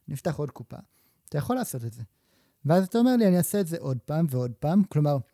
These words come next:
יש לך קופה אחת עם מיליון, לקחת הלוואה של שמונים, של, אה, של שמונה מאות אלף, אה, שקל, שמת אותם בקופה ב'. אה, הם עובדים בקופה ב',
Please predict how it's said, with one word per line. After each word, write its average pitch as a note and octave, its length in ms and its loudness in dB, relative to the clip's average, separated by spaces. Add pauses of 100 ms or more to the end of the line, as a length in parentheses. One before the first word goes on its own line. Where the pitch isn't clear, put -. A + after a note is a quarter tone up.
(140)
יש E3 140 -4
לך D#3+ 80 -8
קופה E3 280 0
אחת D#3+ 200 -2
עם D#3 80 2
מיליון, D3+ 380 2 (920)
לקחת D3+ 320 0
הלוואה D3+ 280 2
של C#3+ 180 -4
שמונים, D3 440 2 (480)
של, C3 320 -4
אה, B2+ 320 -6
של C#3 180 -4
שמונה D#3+ 280 2
מאות C#3 180 4
אלף, C3+ 280 -8
אה, A#2+ 140 -10
שקל, A3 380 -8 (540)
שמת D#3+ 180 0
אותם D#3+ 220 0
בקופה C#3 360 -6 (280)
ב'. C#3 60 0 (1160)
אה, B2+ 300 -2
הם D3 80 4
עובדים C#3 260 6
בקופה D3+ 340 -2
ב', G#3 140 0